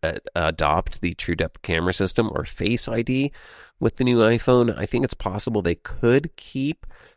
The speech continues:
Touch I D and use the side button technology like they have for the iPad, but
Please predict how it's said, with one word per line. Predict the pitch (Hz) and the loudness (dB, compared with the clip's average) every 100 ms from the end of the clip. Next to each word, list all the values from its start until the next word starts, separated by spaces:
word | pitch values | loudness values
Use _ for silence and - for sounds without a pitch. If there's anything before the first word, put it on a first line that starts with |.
| _ _ | _ _
Touch | - 120 - | -4 -2 0
I | 135 | 0
D | 135 156 160 - | 0 0 -2 0
and | 90 85 82 82 | 2 2 2 -2
use | 85 87 90 87 - | -4 -2 -2 -4 -6
the | - 95 | -6 -6
side | - 85 90 92 | -6 -4 -2 -2
button | - 123 | -4 -4
technology | 131 - 120 135 131 | -6 -4 -2 -2 -2
like | 113 95 - | -2 -4 -6
they | - | -6
have | - 82 85 - | -4 -4 -4 -6
for | - | -6
the | 78 76 | -6 -6
iPad, | 78 98 120 135 127 | -6 -4 -2 -2 -4
but | - | -6